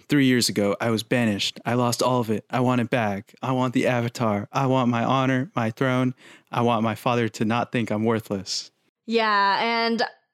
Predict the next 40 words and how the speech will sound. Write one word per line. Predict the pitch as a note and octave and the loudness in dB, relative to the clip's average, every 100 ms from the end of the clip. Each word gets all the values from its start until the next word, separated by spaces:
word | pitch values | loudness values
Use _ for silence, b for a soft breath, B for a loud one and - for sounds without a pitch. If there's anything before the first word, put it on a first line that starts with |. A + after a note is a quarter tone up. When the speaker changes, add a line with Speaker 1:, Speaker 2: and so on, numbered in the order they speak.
| _ | _
Speaker 2:
I | B3 | -2
just | B3 C4+ | -2 0
saw | D4 C#4+ | 2 4
all | A3+ A3+ | 4 4
this | A3+ B3 - | 2 0 0
Zuko, | G#3 F#3+ A3 G#3+ A3+ G#3+ G#3+ G#3+ G#3+ - - _ - | -4 0 0 2 2 4 4 4 2 0 -6 _ -2
you | G#3+ | 0
know, | F#3+ G3+ | 2 0
destiny, | G3+ F#3+ - G#3+ G#3 G#3+ G3+ G3+ G3 G3+ - G#3+ - | 0 -2 0 0 2 2 2 2 2 0 -6 -14 -4
angsty | G#3+ A3 - A3 | -2 -2 -4 -4
talk | - F#3 G3 - - - | 0 0 0 -4 -14 -8
against | G3+ F#3+ G#3 - | -4 -2 -2 -4
the | |
peaceful | G3+ G3 G3 - F#3+ | -4 -4 -6 -4 -2
backdrop | F#3 F3+ - F#3 F3 F3 - | -2 -4 -2 0 0 -2 -2
of, | E3 D#3 C#3 | -2 -2 -4
you | D#3 | -10
know, | G2+ - | -10 -12
the | |
trees. | - - C#4 B3+ B3 B3 B3 | -6 0 2 2 2 0 -2
It | G3+ - | -2 0
makes | A#3+ B3+ D4+ | 0 0 -2
it | - | -2
feel | - A#3+ A3+ A3+ A3+ | -6 0 2 4 2
even | A3+ G#3+ G#3+ | 2 2 2
more | G3 F#3 F#3+ | 4 2 2
like | F#3+ F#3+ | 0 -2
he's | - G#3+ F#3+ F#3+ | -4 -2 0 0
out | D#3+ F3+ | 0 0
of | G3 | -2
place | - G#3 E3+ A#3+ - | -4 -2 0 0 -2
and | - F#3+ | -2 -2
that | G#3 | -2
his | F#3 F#3 | -2 -2
mindset | D#3 E3 - F3+ E3 | -4 -4 -2 -2 0
is | F#3 | 0
all | F3 F3 | 0 0
wrong, | D#3+ D3+ E3+ G#3+ A3 | 0 0 0 -2 -2
um, | F3 D#3+ D#3+ | -4 -4 -4
because | F3 E3+ D#3+ D#3+ E3 F#3 | -6 -4 -2 -2 -4 -6